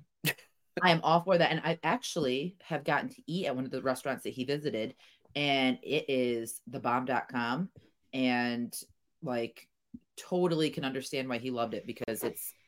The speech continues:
Speaker 2: I literally had an emotional moment after we left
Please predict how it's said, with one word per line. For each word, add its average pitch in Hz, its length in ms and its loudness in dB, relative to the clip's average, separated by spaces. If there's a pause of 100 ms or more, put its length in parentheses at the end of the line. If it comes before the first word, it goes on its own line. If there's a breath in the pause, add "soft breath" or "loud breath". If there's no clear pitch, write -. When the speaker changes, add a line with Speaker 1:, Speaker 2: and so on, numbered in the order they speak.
Speaker 2:
I 170 100 10
literally 180 380 8
had 147 160 4
an 139 100 -2
emotional 131 380 -2
moment 123 260 -2
after 117 440 -4
we 113 420 -6
left 110 220 -4